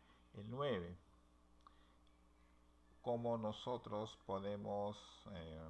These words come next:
mostrar o denotar números en el sistema decimal? De la siguiente manera, ¿no? Colocamos,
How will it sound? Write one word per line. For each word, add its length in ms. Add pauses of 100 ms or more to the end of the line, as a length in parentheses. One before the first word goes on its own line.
(140)
mostrar 920 (380)
o 140
denotar 480
números 500
en 80
el 60
sistema 340
decimal? 600 (500)
De 140
la 160
siguiente 500
manera, 480
¿no? 280
Colocamos, 840